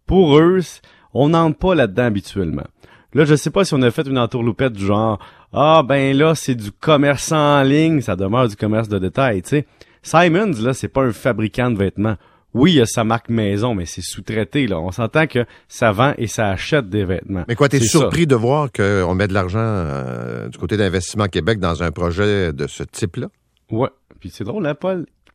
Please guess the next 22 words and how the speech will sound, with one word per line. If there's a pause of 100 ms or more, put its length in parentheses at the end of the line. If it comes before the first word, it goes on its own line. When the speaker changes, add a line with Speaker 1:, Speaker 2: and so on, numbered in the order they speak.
(160)
Speaker 1:
Quelle
date
qu'on
est ?
On
est
fin
mai,
là. (220)
Speaker 2:
Oui. (720)
Speaker 1:
Attends
une
minute. (840)
Sens-tu
ce
que
ça
sent ? (540)
Ça
sent
les
élections.